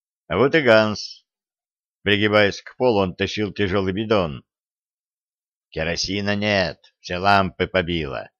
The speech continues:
А вот масла этого хватает». «Ты чего скривился?» «На рикошет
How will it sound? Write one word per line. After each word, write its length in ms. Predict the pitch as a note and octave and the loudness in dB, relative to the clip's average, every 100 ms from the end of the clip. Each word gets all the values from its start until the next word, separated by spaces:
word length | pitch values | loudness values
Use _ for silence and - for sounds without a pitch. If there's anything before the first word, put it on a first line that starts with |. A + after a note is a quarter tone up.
| _ _ _ _ - | _ _ _ _ -4
А 100 | F2+ | 4
вот 220 | D3 D#3+ | 6 6
масла 800 | B2+ D3 D3 - C3+ B2+ G#2+ D2 - | 2 2 2 0 2 4 2 0 -4
этого 480 | F2+ G#2 F#2 G#2 G2+ | 0 0 0 -4 -2
хватает». 600 | G#2+ E2+ D#2+ E2 D#2+ - - _ _ _ _ _ _ _ _ _ | -2 -2 -2 -4 -8 -10 -20 _ _ _ _ _ _ _ _ _
«Ты 420 | E2+ F2 F2 E2+ | -4 0 0 -2
чего 260 | D#2 G2 G2+ | -4 -2 -2
скривился?» 680 | - F#2 G2 E2+ - - - _ _ _ _ _ _ _ _ | -2 -2 -2 -2 -6 -12 -18 _ _ _ _ _ _ _ _
«На 140 | E2+ A2+ | 0 2
рикошет 760 | D3 F3 F3 - G#3 G#3 F#3 | 4 4 4 2 2 2 0